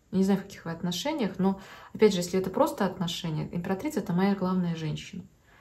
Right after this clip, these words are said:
Вот та женщина, которая рядом со мной, та женщина, которая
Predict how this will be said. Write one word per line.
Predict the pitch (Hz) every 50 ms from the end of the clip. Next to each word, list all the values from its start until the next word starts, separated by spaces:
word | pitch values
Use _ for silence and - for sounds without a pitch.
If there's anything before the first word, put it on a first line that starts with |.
| - - _
Вот | 196 180
та | - 190
женщина, | 196 254 294 294 - 196 170
которая | - - - 202 196 185
рядом | 180 175 180 175 170
со | - - 165
мной, | 160 156 156 - -
та | - 180
женщина, | 190 226 247 247 - 190 165
которая | 156 - - - 196 196 185 185